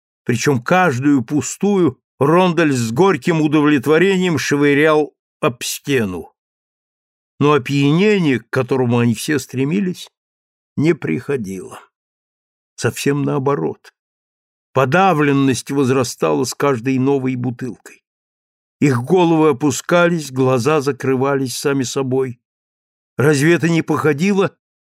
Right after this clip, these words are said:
на окаменение? Нет, каждое мгновение могло что-то случиться,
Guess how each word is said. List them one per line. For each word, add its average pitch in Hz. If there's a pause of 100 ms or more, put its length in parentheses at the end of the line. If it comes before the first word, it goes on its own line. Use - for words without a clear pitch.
на 143
окаменение? 156 (1200)
Нет, 147
каждое 165
мгновение 151
могло 139
что-то 185
случиться, -